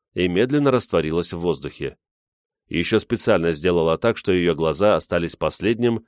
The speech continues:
что мы видели до её окончательного исчезновения. «Что это было?» — неотрывно смотрела на меня всё это время Лиза. «И ты приказывал этому существу?» «Давай лучше сначала ответишь ты», —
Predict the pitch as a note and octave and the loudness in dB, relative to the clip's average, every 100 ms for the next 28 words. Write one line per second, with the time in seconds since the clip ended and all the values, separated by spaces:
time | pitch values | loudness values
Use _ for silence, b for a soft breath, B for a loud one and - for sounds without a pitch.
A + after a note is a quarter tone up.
0 | _ - - C3 G#2+ G2 A#2 C3 A#2+ F2+ | _ -4 0 2 2 2 0 2 2 2
1 | E2+ E2+ F2+ F2+ E2+ - D#2+ E2+ D#2 D#2+ | 4 2 2 0 -2 -2 -4 -2 -2 0
2 | E2 - D#2+ F#2 F2 D2 C#2 C2 - _ | -2 -4 -2 0 0 -2 -4 -8 -12 _
3 | _ _ _ _ _ _ - - C3 B2+ | _ _ _ _ _ _ -16 -2 0 2
4 | E3+ E3 B2 E2+ - _ _ _ - F2+ | 2 2 2 0 -4 _ _ _ -8 0
5 | F#2+ F#2 G#2 G2 F#2+ - F2+ F2+ F#2 F2 | 2 2 0 2 0 0 0 2 2 4
6 | E2+ D#2+ F2 G#2 - F#2 F2+ E2 E2+ E2+ | 2 0 0 0 0 0 0 2 2 2
7 | G2 F2+ C#2+ C2 _ _ _ _ _ _ | -2 -2 -4 -8 _ _ _ _ _ _
8 | G#2 G#2+ - - A#2 A#2 A#2 G2+ A2 C3+ | -2 -2 0 -2 0 0 2 2 2 2
9 | C#3 - B2 B2+ A#2+ A#2+ - G#2+ - G#2 | 0 0 0 2 2 -2 -2 -4 -4 -2
10 | D3 D3 _ _ _ _ _ _ D#2 D2 | -2 -4 _ _ _ _ _ _ -2 0
11 | D#2 F#2+ G2 G2+ F#2 F#2 - F#2 F2+ - | 2 2 2 -2 0 0 2 2 2 2
12 | F#2 F#2+ - G#2 D#2+ | 0 0 -2 -2 -2